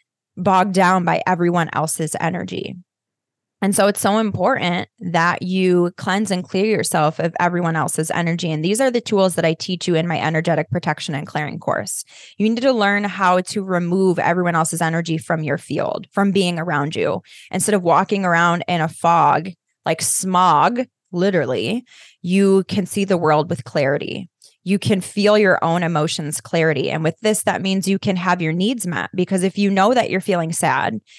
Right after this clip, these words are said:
or you know that you're in an environment or a situation that is hurting you, or you're not able to speak your truth, you're not able to ask and clarify your needs, then you know, you can know what you need to do. Then you know that there's a decision to be made. But if you're walking through life always feeling like,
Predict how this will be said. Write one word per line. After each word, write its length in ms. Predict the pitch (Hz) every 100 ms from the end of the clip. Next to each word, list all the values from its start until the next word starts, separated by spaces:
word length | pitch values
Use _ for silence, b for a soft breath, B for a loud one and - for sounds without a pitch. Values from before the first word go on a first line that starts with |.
| B B
or 80 | 196
you 180 | 202 196
know 280 | 196 220
that 180 | 247 202
you're 340 | 208 196 196 -
in 200 | - 190
an 100 | 185
environment 540 | 175 175 175 175 165
or 80 | 165
a 60 | 170
situation 580 | 175 - 170 165 180
that 140 | 151 143
is 160 | 165
hurting 360 | - 190 180 165
you, 320 | - - - B B B
or 100 | 190
you're 160 | 190 185
not 240 | 190 196
able 260 | 202 196 190
to 80 | 185
speak 360 | - - 180
your 120 | 170 156
truth, 440 | - 220 170 156
you're 160 | 175 165
not 260 | 185 208
able 200 | 190 196 190
to 100 | -
ask 380 | - 165 170 -
and 120 | 185
clarify 500 | - 165 160 185 175
your 180 | 151 147
needs, 600 | 165 202 175 139 151 - - b b -
then 140 | 233
you 80 | 269
know, 200 | 254 240
you 160 | - 220
can 240 | 233 220
know 160 | 214 220
what 240 | 247 -
you 60 | 214
need 180 | 190 180
to 60 |
do. 280 | 180 254 185
Then 160 | - 170
you 120 | 185
know 280 | 185 196 220
that 140 | 214
there's 200 | 185 180
a 60 | 170
decision 400 | 180 247 254 240
to 80 | 175
be 120 | 165
made. 260 | 185 - 180
But 120 | 160
if 140 | 190
you're 80 | 185
walking 380 | 180 220 247 226
through 180 | 214 185
life 260 | 214 220
always 280 | 185 175 180
feeling 260 | - 196 190
like, 140 | 185